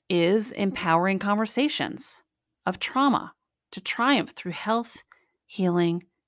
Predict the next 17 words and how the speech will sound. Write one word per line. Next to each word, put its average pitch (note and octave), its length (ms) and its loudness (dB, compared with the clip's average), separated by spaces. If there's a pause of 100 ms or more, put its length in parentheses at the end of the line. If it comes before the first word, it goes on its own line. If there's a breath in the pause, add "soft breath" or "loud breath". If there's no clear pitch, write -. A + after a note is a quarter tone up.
(160)
and D#3 160 -4
humor. D3 520 -4 (1000)
That F3+ 520 2 (440)
is E3 240 -2
this F3 200 -2
podcast. - 800 -6 (1040 soft breath)
And G#3 140 4
for A#3+ 100 4
the A#3 80 4
past C#4 360 2
two C#4 100 2
years, G#3 540 2
since - 260 -6
the F3 140 -4
date F#3 260 0
we G#3 140 0
launched E3 500 -2